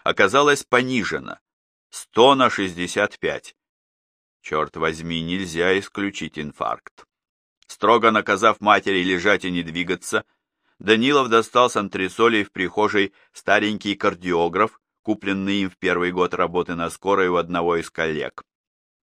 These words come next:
Было желание заняться частной практикой. Желание почему-то быстро прошло, а вот кардиограф остался на память. В полностью рабочем состоянии,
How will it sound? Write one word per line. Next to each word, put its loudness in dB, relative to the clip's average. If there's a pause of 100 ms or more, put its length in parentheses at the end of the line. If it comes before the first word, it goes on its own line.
(120)
Было 4
желание 4
заняться -2
частной -4
практикой. -8 (580)
Желание 4
почему-то 0
быстро -2
прошло, -2 (440)
а -2
вот 0
кардиограф 0
остался -2
на -4
память. -8 (600)
В -20
полностью 2
рабочем 0
состоянии, -2